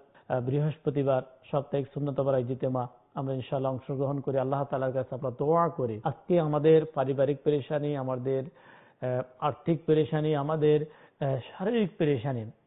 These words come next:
আজকে পেরেশানি কোথায় নেই? আপনার ফ্যামিলির মধ্যে অহেতুক মামলা মোকদ্দমা বলেন,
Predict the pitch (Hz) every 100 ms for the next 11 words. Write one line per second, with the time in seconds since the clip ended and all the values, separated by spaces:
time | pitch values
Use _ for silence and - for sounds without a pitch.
0 | - 139 - 185 175 165 170 196 196 180
1 | - 170 185 190 131 98 104 _ _ _
2 | _ _ _ _ _ 123 123 151 156 147
3 | 147 - - 131 151 165 151 139 123 143
4 | 139 135 135 - - _ - - 160 165
5 | 165 156 143 139 139 131 131 147 147 135
6 | 139 135 131 135 135